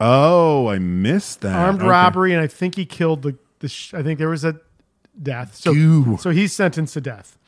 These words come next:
Speaker 2: Um,
Speaker 1: Yeah.
Speaker 2: Vladislav, Vladislav, who's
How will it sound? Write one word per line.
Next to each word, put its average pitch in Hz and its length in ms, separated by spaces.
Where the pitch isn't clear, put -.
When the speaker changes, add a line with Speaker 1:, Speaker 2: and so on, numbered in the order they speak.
Speaker 2:
Um, 143 400
Speaker 1:
Yeah. 85 180
Speaker 2:
Vladislav, 160 880
Vladislav, 151 720
who's 196 520